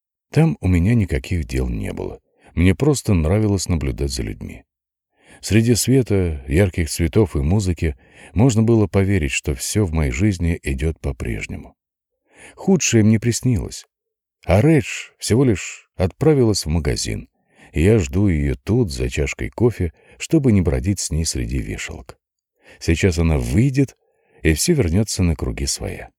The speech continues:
И она действительно вышла. Я сначала уставился на неё — мелькавшую в толпе,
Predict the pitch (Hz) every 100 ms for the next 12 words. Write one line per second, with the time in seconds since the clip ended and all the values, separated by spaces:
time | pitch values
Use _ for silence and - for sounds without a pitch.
0 | _ _ _ _ _ _ _ _ - 82
1 | 80 76 73 - - - 67 64 57 52
2 | - - _ _ _ _ _ _ _ _
3 | _ _ _ _ 95 101 - 98 - 101
4 | 95 90 - 117 92 - 85 80 73 69
5 | 57 - _ _ _ 95 95 107 92 98
6 | 90 98 90 - 110